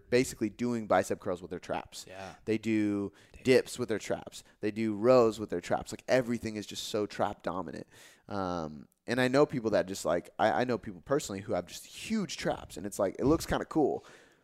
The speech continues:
Speaker 1: but you're like, "Man, your lats are probably dysfunctional." Um, and for some people, they just genetically just grow there easily, or they have great lats too. But, um, but I would say, like, uh, trying to deactivate those by really working on soft tissue,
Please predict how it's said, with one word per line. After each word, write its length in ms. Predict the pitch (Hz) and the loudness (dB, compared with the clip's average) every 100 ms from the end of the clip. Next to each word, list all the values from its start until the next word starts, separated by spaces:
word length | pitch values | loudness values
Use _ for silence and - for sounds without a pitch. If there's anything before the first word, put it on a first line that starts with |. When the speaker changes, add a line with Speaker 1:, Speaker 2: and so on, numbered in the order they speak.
| _ - | _ -4
Speaker 1:
but 100 | 123 | 2
you're 120 | 123 | 4
like, 240 | 110 104 98 | 6 6 4
"Man, 280 | 104 104 98 | 0 -2 0
your 140 | 98 | -2
lats 260 | 87 87 - | -2 -4 -4
are 40 | |
probably 160 | 87 82 | -6 -6
dysfunctional." 580 | - - 82 - - - _ - _ - | -8 -10 -12 -14 -20 -20 _ -20 _ -8
Um, 480 | 101 98 92 92 - | -4 -2 -2 -4 -8
and 140 | 123 | -6
for 60 | 156 | -2
some 160 | 190 | 0
people, 220 | 180 139 107 | 0 0 2
they 120 | 104 | 2
just 160 | 98 | 0
genetically 460 | - 98 92 95 98 | -6 -2 0 0 -6
just 160 | 85 - | -8 -6
grow 240 | 90 85 | -2 0
there 160 | 90 73 | 0 -2
easily, 300 | 85 95 98 | -4 -2 -2
or 60 | |
they 100 | 92 | 0
have 100 | 90 | -2
great 180 | 87 82 | -2 -2
lats 260 | 76 80 - | -4 -6 -4
too. 220 | 101 101 | -2 0
But, 320 | 87 82 - | 0 -2 -4
um, 480 | 95 90 78 76 78 _ - | -4 -4 -4 -8 -14 _ 0
but 140 | 107 | 6
I 80 | 104 | 6
would 140 | 107 | 4
say, 240 | - 104 98 | 2 2 4
like, 340 | 92 87 - _ _ _ _ _ _ | 2 0 -6 _ _ _ _ _ _
uh, 560 | - 104 90 71 73 53 - - - | -6 -2 0 0 0 -2 -6 -16 -14
trying 600 | - 110 104 110 113 110 | -4 0 2 0 -2 -8
to 600 | - 107 101 95 92 90 90 | -8 -6 -4 -4 -4 -8 -10
deactivate 720 | 107 107 95 98 104 95 92 | -4 2 2 2 -4 -4 -2
those 220 | 90 98 | 0 -2
by 140 | 95 90 | 0 -2
really 280 | 87 95 92 | -2 -2 -2
working 320 | 90 90 82 | -4 -6 -10
on 100 | 82 | -8
soft 320 | - 85 - | -8 -8 -10
tissue, 320 | 104 - 117 | -14 -10 -10